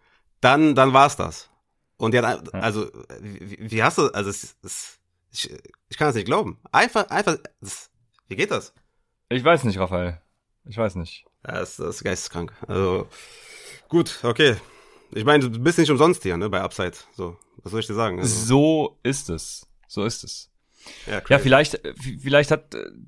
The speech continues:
Speaker 2: dein, deine Tochter irgendwie f-, zu viel Content von, äh, Leuten, die Runningbacks feiern, gesehen oder so. Und das kann ja, ne, muss es einfach ins Positive wandeln. Also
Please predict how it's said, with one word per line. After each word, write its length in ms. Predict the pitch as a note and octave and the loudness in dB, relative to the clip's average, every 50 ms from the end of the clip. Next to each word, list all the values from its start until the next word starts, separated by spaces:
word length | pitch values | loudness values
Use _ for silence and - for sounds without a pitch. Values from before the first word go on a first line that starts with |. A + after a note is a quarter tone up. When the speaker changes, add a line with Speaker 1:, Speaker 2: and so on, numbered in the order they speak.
| _ - | _ 2
Speaker 2:
dein, 520 | - C3+ C3+ C3+ C3+ C3 C3 C3 B2+ B2 | 4 4 4 6 4 2 2 0 2 2
deine 180 | B2 B2 B2+ - | 2 2 2 2
Tochter 280 | - C3+ B2+ - B2+ | 2 0 2 2 0
irgendwie 500 | F#2 A2+ C3+ C3 B2 C3 B2+ B2 B2 B2 | 0 0 0 -2 -2 -2 -2 -2 -2 -4
f-, 320 | A#2 A2+ - - - - - | -4 -8 -12 -20 -20 -18 -12
zu 160 | - - C3+ | -8 -6 -4
viel 160 | - C3+ B2 | -2 -2 -2
Content 480 | - - B2+ C3 C3+ - C3+ B2+ A#2+ - | 0 4 4 4 4 4 2 2 0 0
von, 520 | - A#2+ A#2+ A#2 A#2 A#2 A#2 A2+ A2+ A2 | 0 2 2 2 2 0 0 0 0 0
äh, 520 | E2 G2 G#2+ G#2+ G#2+ G#2+ G#2+ G#2+ G#2 G#2+ | 0 -2 0 0 0 0 0 0 0 -2
Leuten, 420 | F#2+ B1 D2+ G#2+ A2 A#2 - - A2+ G#2+ | -2 -2 0 2 2 2 2 0 -2 -2
die 80 | G#2 G#2 | 0 0
Runningbacks 420 | G#2 A2 A#2 A#2 A2 G#2+ - - | 0 2 2 2 0 -2 -4 -2
feiern, 540 | - A2 G#2+ G#2+ G#2+ G#2 G#2 G#2 G2+ F#2+ G2 | 0 0 2 2 2 2 0 0 -2 -2 -4
gesehen 320 | G2+ F#2+ G2+ G#2 G#2+ G#2 | -6 -4 -4 -2 -2 -2
oder 160 | G2+ G2 G2 | -2 -2 -4
so. 240 | F#2 G2 G2 G2+ G2 | -4 -4 -4 -2 -2
Und 180 | F#2+ G2 F#2+ F#2 | -2 -2 -2 -2
das 240 | - - G2 G#2+ - | -4 -6 -6 -2 2
kann 120 | E3+ G3 | 2 2
ja, 120 | G3+ F3+ | 4 2
ne, 140 | D3 D#3+ G3 | 2 2 2
muss 220 | F3+ E3+ F3+ - F3 | 2 0 -2 -4 -6
es 120 | E3 - | -8 -8
einfach 200 | - E3 D3+ - | -8 -8 -6 -4
ins 160 | E3+ - - | -4 -4 -4
Positive 440 | - - A2+ G#2+ G#2 - G2+ F2+ F2 | 0 2 2 2 2 0 -2 -2 0
wandeln. 340 | F#2 F#2 F#2 - - E3 - | 2 2 4 4 4 4 4
Also 180 | G2+ G2+ G#2+ | 4 2 0